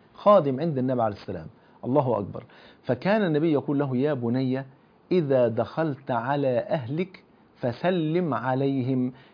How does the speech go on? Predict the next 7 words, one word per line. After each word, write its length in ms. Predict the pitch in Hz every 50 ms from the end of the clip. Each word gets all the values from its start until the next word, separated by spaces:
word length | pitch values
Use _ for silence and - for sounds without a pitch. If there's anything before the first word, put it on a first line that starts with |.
| - -
يكن 640 | 127 156 190 190 - - 170 160 147 135 117 117
بركة 680 | 120 175 196 190 165 139 131 143 127 120 - 131 127 127
عليك 540 | 113 120 127 127 151 202 233 214 - -
وعلى 580 | 190 185 175 156 147 139 160 170 170 156 143 135
أهل 360 | 135 - - 190 139 143 127
بيتك". 380 | 110 104 98 90 85 - - - - - -
الله. 760 | - 131 120 113 110 107 104 101 101 98 95 98 120 151 143